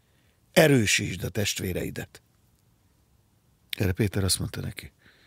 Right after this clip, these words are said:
„Uram, a börtönbe vagy a halálba is kész vagyok veled menni.”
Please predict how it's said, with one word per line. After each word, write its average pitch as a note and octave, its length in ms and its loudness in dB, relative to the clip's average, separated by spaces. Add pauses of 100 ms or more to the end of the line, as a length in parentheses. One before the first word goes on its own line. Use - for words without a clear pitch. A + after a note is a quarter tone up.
(200)
„Uram, F#2+ 340 2 (640)
a - 80 -6
börtönbe A#2+ 640 6 (240)
vagy A#2+ 160 4
a A#2 40 4
halálba A#2 540 4
is - 180 0 (260)
kész D#3+ 300 6
vagyok G#2 300 0
veled E2+ 260 -6
menni.” - 320 -16